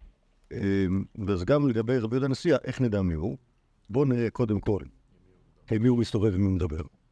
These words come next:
זה יכול לעזור קצת. דבר שני, נראה איך הוא מדבר אליהם. נראה אם הם מדברים עליו מלמעלה למטה או מדברים עליו, אה,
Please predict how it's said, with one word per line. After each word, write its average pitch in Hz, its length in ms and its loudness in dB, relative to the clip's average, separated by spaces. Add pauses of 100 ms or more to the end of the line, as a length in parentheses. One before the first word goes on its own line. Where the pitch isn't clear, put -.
(460)
זה 107 140 2
יכול 120 220 2
לעזור 95 320 0
קצת. - 400 -8 (480)
דבר 117 180 2
שני, 127 200 0
נראה 117 180 -2 (120)
איך 190 160 2
הוא 160 100 0
מדבר 101 320 0
אליהם. 90 240 -4 (320)
נראה 107 320 0
אם 107 160 0
הם 104 160 0
מדברים 104 320 -2
עליו 104 120 0
מלמעלה 98 360 -2
למטה 98 300 -2
או 95 60 0
מדברים 92 380 0
עליו, 90 260 0
אה, 90 40 -4